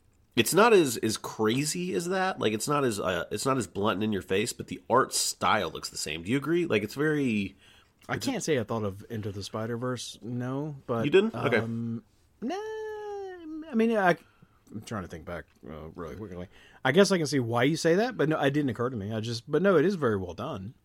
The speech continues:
Speaker 1: I feel like it's like, I feel like they're drawing more in three D than they are two D. Is, is
Speaker 2: Yes.
Speaker 1: that, is, is that a,
Speaker 2: Oh,
Speaker 1: is that a
Speaker 2: certainly.
Speaker 1: it,
Speaker 2: Certainly,
Speaker 1: it, it's
Speaker 2: certainly,
Speaker 1: more like
Speaker 2: certainly.
Speaker 1: this computer-generated three D modeling
Speaker 2: Yeah.
Speaker 1: of how the character would look versus,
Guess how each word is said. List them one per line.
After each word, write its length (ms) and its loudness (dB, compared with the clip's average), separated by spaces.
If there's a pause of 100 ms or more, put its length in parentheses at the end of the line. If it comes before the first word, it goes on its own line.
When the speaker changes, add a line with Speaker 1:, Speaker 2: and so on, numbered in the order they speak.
(120)
Speaker 1:
I 80 2
feel 120 4
like 120 4
it's 140 4
like, 300 2 (100)
I 40 2
feel 140 4
like 60 0
they're 100 4
drawing 400 4
more 240 4
in 100 0
three 280 -4
D 140 2
than 140 -2
they 100 -4
are 120 -4
two 180 -8
D. 240 -14 (580)
Is, 160 -2
is 180 2
Speaker 2:
Yes. 240 6
Speaker 1:
that, 40 4
is, 100 2
is 160 2
that 140 6
a, 60 6
Speaker 2:
Oh, 60 6
Speaker 1:
is 80 4
that 120 8
a 60 8
Speaker 2:
certainly. 300 0
Speaker 1:
it, 80 -14
Speaker 2:
Certainly, 240 6
Speaker 1:
it, 80 8
it's 100 12
Speaker 2:
certainly, 220 6
Speaker 1:
more 80 8
like 80 6
Speaker 2:
certainly. 160 2
Speaker 1:
this 80 2
computer-generated 960 0
three 200 -4
D 300 -4
modeling 760 -2
Speaker 2:
Yeah. 60 -10
Speaker 1:
of 180 -6
how 120 -2
the 80 -10
character 300 -8
would 120 -10
look 200 -8
versus, 560 -6